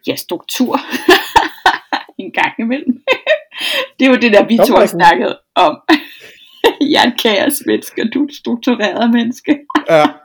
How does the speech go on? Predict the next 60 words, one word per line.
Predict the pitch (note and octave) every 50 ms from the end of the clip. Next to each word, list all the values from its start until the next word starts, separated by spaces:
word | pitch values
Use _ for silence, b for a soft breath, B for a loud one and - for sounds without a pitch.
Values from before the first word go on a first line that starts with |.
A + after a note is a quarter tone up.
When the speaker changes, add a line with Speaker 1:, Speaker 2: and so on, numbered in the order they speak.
| E3 D#3
Speaker 2:
øhm, | D#3 D#3 D3 C#3+ C#3+ C3+ C#3 C#3
øhm, | C3 D3 C#3+ C#3+
altså, | C#3 D3+ D#3+ C#3 D3+ C#3 B2+ - B B B B B B B B B B -
øh, | D#3+ D#3+ D3+ D3+ D3 D3 C#3+ C#3+ C#3+ C3 C3 G#2 - - _
jeg | F3 F3+
har | F#3 G3
skabt | - F#3+ - G3 G3 G3+
et | G3 D#3
nyt | E3+ F3+ F3+ -
system | - D#3+ - - G#3 F3+ D#3+ C#3+ C3+
til | - - D#3+
at | D#3 C3
prøve | - D#3+ D#3+
at | D#3
hånd-, | C#3+ D#3+ D#3 C#3+ C#3 C3+ C3 C3 B2+ B2+ B2+ C3
håndtere | C#3 D3 D3 C3+ C3 - F3+ D#3+
alle | C#3+ C#3 D3
mine | D3+ D3 C#3 C3
tanker. | C#3 C#3+ C#3 C3+ D3+ D3 C3
Det | - - D3+
kan | - C#3+
vi | D3
tage | - E3 D#3+ D#3+
på | E3+ E3
et | D3+
andet | C#3+ C#3 C#3+ D#3 D3
tidspunkt, | E3+ D#3+ D#3+ _ - D3 C#3+ C#3
men | C3+ -
Speaker 1:
Ja. | D3+ C#3+
Speaker 2:
det | D3 D3
er, | C#3 C3+ C3 C3 C3 C3
øh, | - C2+ C2 C2+ C2+ C2+ C2 _ _ _ _ _ -
Speaker 1:
Ja. | C#3 A#2+ -
Speaker 2:
jeg | - -
kalder | - E3+ D#3+ D#3
det | D3+ D#3
en | D#3+ D3+
tankeinbox, | - - E3 E3+ F#3+ G#3 G#3 G3 F#3+ F3 F3+ F3 F3 - - - - _
bare | - E3
lige | E3 D3+
for | D#3
at | C#3+ D3
give | D#3 D3
den | D3+
meget | D3 C#3+ D3 D3
kort. | - D#3+ F#3+ A3 C#4+ C4+ C4+ - F4
Speaker 1:
<laughs> | D#4+ - - F#4+ -
Speaker 2:
Alt, | A3 A#3+ A3+ A3+
hvad | F3+ G3
du, | F3+ F3+
når, | E3+ F3+ F#3 F3+
når | F3 F#3
du | F3+ F3
får | - B3+
en | A#3+ G3+
tanke, | - - F#3+ E3+ F3+ G3
du, | F#3 E3 - - _ -
du | E3
synes | D3 E3+ E3 - -
fylder, | - G3+ G#3 A3 B3+